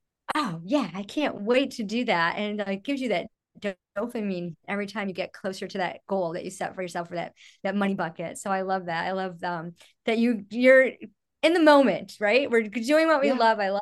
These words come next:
Speaker 1: that you took off, you know, it's very, it takes a lot of courage to walk away from a high paying job to go live a sailboat, uh, with one other person <laughs> for a whole year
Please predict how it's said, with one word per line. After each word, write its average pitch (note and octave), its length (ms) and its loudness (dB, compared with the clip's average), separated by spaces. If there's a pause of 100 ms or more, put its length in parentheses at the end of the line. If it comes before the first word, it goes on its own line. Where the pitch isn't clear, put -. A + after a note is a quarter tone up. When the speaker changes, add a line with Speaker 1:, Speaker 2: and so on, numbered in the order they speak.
(160)
Speaker 1:
that - 100 -20
you A3 260 -4 (420)
took C4+ 240 2
off, A3+ 340 6 (140)
you A3 60 -6
know, G3+ 320 -2
it's G#3+ 280 -4
very, A3 280 -2
it - 40 -10
takes C#4+ 180 -4
a C#4 80 -8
lot A#3 140 0
of G#3+ 60 -4
courage G3 460 -2
to - 120 -10
walk F#3+ 240 -4
away F#3+ 120 -2
from F#3 140 -10
a F3+ 60 -6
high F3+ 160 -6
paying F3+ 240 -10
job F3 160 -6 (720)
to F3 60 -12
go F#3 160 -4
live F#3 200 -4
a F3 100 -6
sailboat, F#3+ 480 -4 (280)
uh, G3+ 120 0
with G3+ 140 -2
one G#3 160 -2
other F#3 140 -4
person G3+ 400 -2 (340)
<laughs> - 340 -2
for A#3+ 120 6
a G#3 80 2
whole A#3+ 200 6
year B3+ 320 8